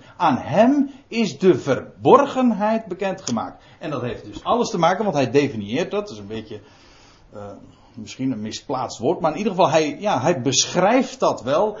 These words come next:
Hij zegt: "Dat is Christus onder de natieën." De verborgenheid, u, u leest dat in,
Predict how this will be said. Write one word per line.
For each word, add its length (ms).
Hij 120
zegt: 240
"Dat 180
is 320
Christus 680
onder 400
de 80
natieën." 680
De 100
verborgenheid, 680
u, 280
u 80
leest 200
dat 140
in, 180